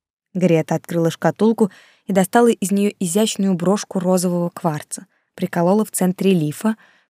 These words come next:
прищурилась, склонив голову набок, и довольно кивнула. "Ну вот,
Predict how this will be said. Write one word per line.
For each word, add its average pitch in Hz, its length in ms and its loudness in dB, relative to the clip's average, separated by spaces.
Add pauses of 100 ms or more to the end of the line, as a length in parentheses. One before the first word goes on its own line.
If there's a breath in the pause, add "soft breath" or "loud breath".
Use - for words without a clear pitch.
(280)
прищурилась, 254 760 2
склонив 214 580 0
голову 196 340 2
набок, 190 420 2 (360 soft breath)
и 339 80 2
довольно 214 400 6
кивнула. 156 560 -2 (560)
"Ну 196 440 4
вот, 233 300 4